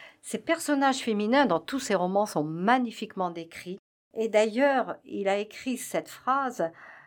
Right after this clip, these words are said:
euh, et on comprend tout, toute, euh, l'admiration qu'il a pour, euh, la femme avec un grand F.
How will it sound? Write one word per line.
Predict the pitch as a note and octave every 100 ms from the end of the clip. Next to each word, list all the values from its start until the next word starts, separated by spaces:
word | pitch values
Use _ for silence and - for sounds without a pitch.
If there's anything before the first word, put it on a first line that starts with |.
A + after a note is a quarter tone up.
| _
euh, | - F3+ F3 - - -
et | F#3+
on | F3
comprend | F3 A#3+ A3+ - B3+ A3+
tout, | - G3 F3+
toute, | - G#3 F#3 -
euh, | F3 F3+ F3 E3+ D#3+
l'admiration | F#3 G3 G#3+ G3+ G#3 - C4 A#3+
qu'il | - F3
a | D#3
pour, | F3 E3+
euh, | - - B1+ D#3 E3+
la | D#3+
femme | - B3 A3+ E3+
avec | D3+ E3+
un | E3+
grand | E3 E3 E3+ - B3 C4
F. | -